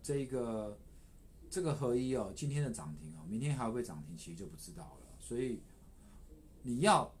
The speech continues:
昨天去低接，它是今天开盘直接锁涨停，而且量非常少，哦，量非常少。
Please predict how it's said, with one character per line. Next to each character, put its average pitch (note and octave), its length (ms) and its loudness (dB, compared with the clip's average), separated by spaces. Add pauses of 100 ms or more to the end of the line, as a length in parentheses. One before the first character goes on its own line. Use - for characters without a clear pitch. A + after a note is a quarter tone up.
(100)
昨 B2 260 0
天 C#3+ 360 2 (340)
去 - 180 4
低 C3+ 260 0
接， A#2+ 460 2 (560)
它 F#3 140 4
是 F#3 120 4
今 E3 140 2
天 E3 100 6
开 D3+ 200 6
盘 A#2 200 2
直 A2+ 140 -2
接 A#2+ 180 4
锁 G2 240 -2
涨 - 240 -8
停， D#3+ 160 -10
而 C3 60 -6
且 A#2+ 140 -2
量 A2+ 260 0
非 A2 220 -2
常 - 260 -6
少， - 240 -6 (920)
哦， D#2+ 160 -10
量 A#2+ 200 0
非 A2+ 160 -2
常 E2 220 -8
少。 - 260 -10